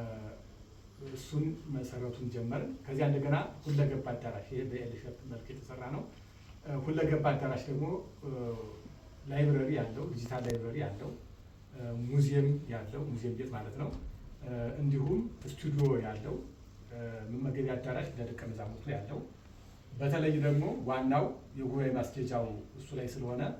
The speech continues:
ሁለት፣ እ፣ አዳራሽ በአንድ ጊዜ ሁለት ጉባኤ ሊያስኬድ የሚችል፣ እ፣ ይህንን ሁለገብ አዳራሽ፣ እ፣ እየሰራን ይህን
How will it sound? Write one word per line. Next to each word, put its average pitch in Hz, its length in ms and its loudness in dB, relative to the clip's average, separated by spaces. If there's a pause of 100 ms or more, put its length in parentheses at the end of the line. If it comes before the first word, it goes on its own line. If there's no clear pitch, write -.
(500)
ሁለት፣ 151 420 4 (100)
እ፣ 139 100 6 (1600)
አዳራሽ 113 480 4 (320)
በአንድ 135 360 6
ጊዜ 143 200 4 (140)
ሁለት 135 260 -2
ጉባኤ 127 220 -2
ሊያስኬድ 120 360 -2
የሚችል፣ 107 400 -8 (640)
እ፣ 120 120 -8 (1000)
ይህንን 139 420 2
ሁለገብ 127 460 0
አዳራሽ፣ 117 420 -2 (240)
እ፣ 120 120 -10 (520)
እየሰራን 120 600 -6 (520)
ይህን 147 240 4